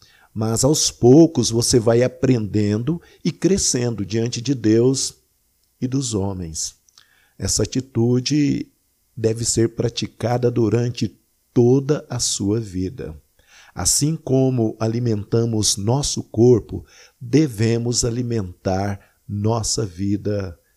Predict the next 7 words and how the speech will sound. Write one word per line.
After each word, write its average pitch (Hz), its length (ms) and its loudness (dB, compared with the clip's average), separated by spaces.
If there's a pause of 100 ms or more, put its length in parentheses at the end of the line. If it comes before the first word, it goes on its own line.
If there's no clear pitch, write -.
(180)
espiritual. 98 1120 -6 (1300)
E 135 40 -14
por 175 200 2
falar 117 580 4
sobre 107 920 2 (220)
esse 113 260 2
assunto, 117 760 0